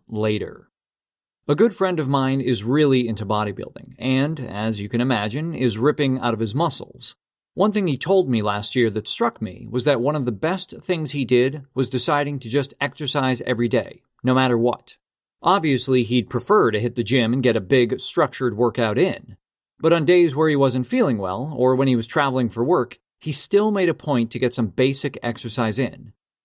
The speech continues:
even if it was just push-ups on the floor or a quick jog up a flight of stairs a dozen times. The goal here is to just always show up. Worry about perfection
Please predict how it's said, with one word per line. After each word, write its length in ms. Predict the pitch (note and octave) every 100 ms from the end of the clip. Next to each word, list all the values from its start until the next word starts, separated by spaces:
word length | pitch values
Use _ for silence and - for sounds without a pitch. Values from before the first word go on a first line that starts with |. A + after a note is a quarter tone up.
| _
even 300 | E3+ F#3+ F3
if 100 | D3+
it 80 | E3
was 140 | C3+
just 340 | - D#3 - -
push-ups 460 | E3 D#3 E3 -
on 120 | D3+ C#3
the 60 |
floor 560 | C3+ C#3+ A2+ A#2 D3 D#3
or 220 | C3 C3
a 60 | C3
quick 340 | - D3 A#2
jog 420 | G2 C3+ C3+ C#3
up 120 | C#3
a 40 | C3
flight 280 | - C#3+ B2
of 100 | -
stairs 460 | F3+ D3+ A#2+ A#2
a 40 | A#2+
dozen 280 | B2+ A#2+
times. 640 | A#2 E3+ G#2+ - - A2+ - _ _ _ -
The 140 | B2+
goal 340 | C3 F3+ G3 F#3
here 340 | A#2+ A2+ G#2
is 220 | A2 A2+
to 100 | -
just 300 | A#2+ C3 B2+ -
always 600 | C3 C3 C3+ C3+ C3 A#2 -
show 360 | - B2 G#2+ G2+
up. 340 | A#2+ - _ _ _ _ _
Worry 380 | B2 D3+ D#3+ D#3+
about 340 | D3+ C#3 C#3 -
perfection 800 | B2 - D#3 - A2 G2+ G2